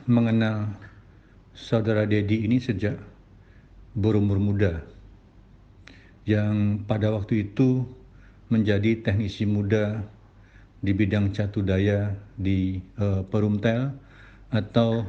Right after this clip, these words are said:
eh, sekarang yang kita kenal sebagai, eh, Telkom. <clears throat> Dedi muda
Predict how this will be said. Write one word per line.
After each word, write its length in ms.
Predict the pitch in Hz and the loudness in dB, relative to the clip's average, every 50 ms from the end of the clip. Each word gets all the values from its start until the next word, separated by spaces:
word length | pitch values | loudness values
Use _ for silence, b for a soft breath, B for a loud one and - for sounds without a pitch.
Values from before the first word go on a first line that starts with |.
| - | -2
eh, 160 | 110 104 104 101 | -2 0 0 0
sekarang 400 | - - - 113 113 117 113 110 | -2 0 0 2 2 4 2 0
yang 80 | 104 | 0
kita 240 | 104 101 101 107 104 | -2 -2 -2 -4 -2
kenal 240 | - 101 101 104 107 101 | 0 0 0 0 -2 -2
sebagai, 560 | - - 101 98 98 92 95 98 95 95 92 - | -4 -4 -2 0 -2 0 -2 -2 -2 -2 -4 -6
eh, 400 | - - 98 95 95 95 95 95 95 | -8 -6 -4 -4 -4 -4 -6 -6 -6
Telkom. 480 | - - 110 107 101 - 107 95 90 85 - - - - - - - - - - - - - - - - | -4 -4 -4 -2 -2 -2 -2 -2 -2 -6 -10 -14 -20 -20 -20 -20 -20 -20 -20 -20 -20 -20 -20 -18 -6 0
<clears throat> 160 | 135 160 131 - - - - - - - - - - - - - - - - - - - B B B B B B B B B B - 127 123 | 2 2 2 2 -2 -10 -18 -20 -20 -20 -18 -18 -18 -18 -18 -20 -20 -20 -20 -20 -20 -20 B B B B B B B B B B 0 4 4
Dedi 240 | 131 123 131 135 135 131 | 4 4 4 2 2 4
muda 480 | 131 135 147 147 143 135 127 123 127 131 | 4 2 2 0 2 2 0 2 0 -2